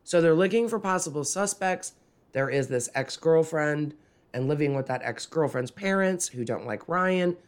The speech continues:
there happens to be this twenty-year-old guy who is new to the area,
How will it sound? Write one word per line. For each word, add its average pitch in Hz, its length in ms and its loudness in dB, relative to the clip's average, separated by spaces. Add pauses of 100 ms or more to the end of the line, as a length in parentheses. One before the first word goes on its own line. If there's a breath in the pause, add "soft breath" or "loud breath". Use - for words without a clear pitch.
(220 soft breath)
there 135 120 -4
happens 156 360 0
to 175 100 -2
be 120 400 0 (320)
this 160 160 0
twenty-year-old 147 640 0
guy 113 400 0 (500)
who 220 140 6
is 277 100 2
new 294 160 4
to 262 100 2
the 165 140 6
area, 135 440 2